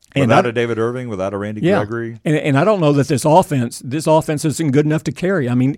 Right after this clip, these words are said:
Speaker 1: this
Speaker 2: Mm-mm.
Speaker 1: is the most balanced team they've had in quite a while. But the other side of that is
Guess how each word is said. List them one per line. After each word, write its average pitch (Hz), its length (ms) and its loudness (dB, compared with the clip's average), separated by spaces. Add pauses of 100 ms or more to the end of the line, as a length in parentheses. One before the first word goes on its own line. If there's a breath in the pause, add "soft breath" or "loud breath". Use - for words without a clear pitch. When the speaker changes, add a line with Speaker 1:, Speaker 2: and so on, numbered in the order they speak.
(100)
Speaker 1:
this 180 220 2
Speaker 2:
Mm-mm. - 20 0
Speaker 1:
is 208 100 0
the 170 60 0
most 143 300 6
balanced 143 480 2
team 120 260 -2
they've 113 180 0
had 131 200 -2
in 113 60 -2
quite 127 280 -2
a 117 40 -2
while. 107 440 -2
But 104 180 -6
the 147 140 0
other 147 160 0
side 208 300 -2
of 147 80 -2
that 110 200 -2
is 107 300 -4